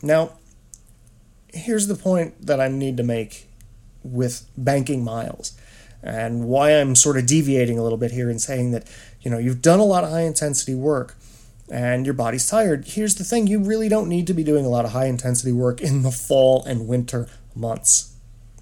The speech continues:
All right? Your fitness is going to naturally wane. It's going to decline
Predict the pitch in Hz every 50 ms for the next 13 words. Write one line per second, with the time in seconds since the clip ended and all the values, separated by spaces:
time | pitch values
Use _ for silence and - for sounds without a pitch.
0 | - - - - - - - - 120 120 120 127 123 - - - - - - -
1 | 160 190 226 220 - - 190 - 185 180 165 - 185 156 143 135 127 147 143 147
2 | 156 160 160 - - 190 180 165 139 127 123 123 123 127 123 - 143 135 131 135
3 | 131 127 123 120 120 113 110 104 101 104 - - - 127 127 131 123 - 147 147
4 | 139 - - - 202 214 214 196 135 120 117 120 123 120